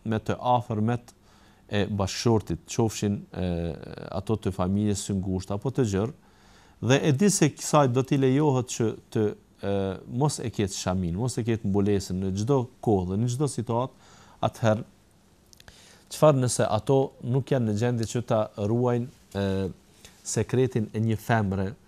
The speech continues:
e cila zbulohet në besim para tyre? Të respektuar shikues, ju motra të nderuar dhe sidomos kjo që ka bërë këtë pyetje dhe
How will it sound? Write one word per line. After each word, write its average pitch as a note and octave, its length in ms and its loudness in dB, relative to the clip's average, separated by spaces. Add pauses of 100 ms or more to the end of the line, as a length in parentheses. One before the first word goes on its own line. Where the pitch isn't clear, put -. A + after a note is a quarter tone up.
(280)
e G#2 120 -4
cila A#2+ 340 0 (300)
zbulohet A2 680 0
në B2+ 160 2
besim G2 400 -2
para F#2 240 -4
tyre? E2+ 300 -6 (1800)
Të C#3+ 140 10 (340)
respektuar C3 880 2 (240)
shikues, F2+ 600 -4 (1300)
ju C3+ 220 4
motra A2+ 400 0
të A#2+ 200 -2
nderuar G#2 440 0
dhe G2 120 0 (200)
sidomos G2 680 -2 (1040)
kjo C3+ 160 2
që - 140 -8
ka G#2 100 2
bërë B2 240 0
këtë - 200 -4
pyetje B2 360 0
dhe F#2+ 120 0